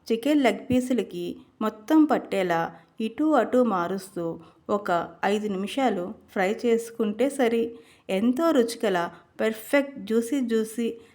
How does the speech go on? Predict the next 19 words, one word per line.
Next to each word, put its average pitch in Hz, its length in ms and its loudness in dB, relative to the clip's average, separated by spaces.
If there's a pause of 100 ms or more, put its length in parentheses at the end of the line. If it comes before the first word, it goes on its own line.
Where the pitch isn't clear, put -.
(160)
లెగ్ 202 200 0 (120)
పీస్ 240 260 -4 (400)
తక్కువ 302 320 0 (160)
ఆయిల్తో 214 440 0 (500)
తక్కువ 214 260 0 (160)
సమయంలో 196 520 2 (420)
రెడీ 185 280 2
అయిపోతుంది. 180 640 -2 (960)
ఈ - 20 8 (140)
వీడియో 262 320 8 (140)
మీకు 254 220 6
నచ్చినట్లయితే 202 760 2 (480)
లైక్ 226 300 6
చేసి, 190 340 2 (240)
ఛానల్ 220 380 2
సబ్స్క్రైబ్ 240 500 2
చేసుకొని, 175 520 0 (400)
friends 254 380 8
and 311 100 10